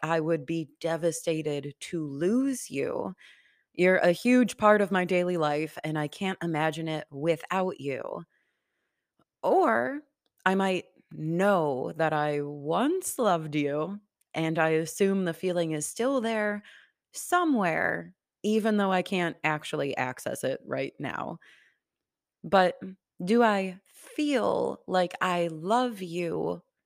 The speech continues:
right now in this moment and the vast majority of them? Does my heart swell when you're around? Does it seem like we really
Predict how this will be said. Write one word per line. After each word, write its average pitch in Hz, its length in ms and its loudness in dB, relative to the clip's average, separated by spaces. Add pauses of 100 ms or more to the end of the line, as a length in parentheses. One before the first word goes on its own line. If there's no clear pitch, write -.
(140)
right 240 280 -2
now 202 400 -6 (120)
in 180 220 -2
this 208 300 -4
moment 170 680 -4 (540)
and 190 220 4
the 190 180 4
vast 170 380 2
majority 139 580 -2
of 131 220 -6
them? - 480 -4 (580)
Does 185 160 6
my 180 140 2
heart 175 320 2
swell 185 580 2
when 185 160 0
you're 175 260 0
around? 170 640 -2 (480)
Does 220 160 0
it - 140 -2
seem 311 240 0
like 277 160 -6
we 240 140 -2
really 196 420 -2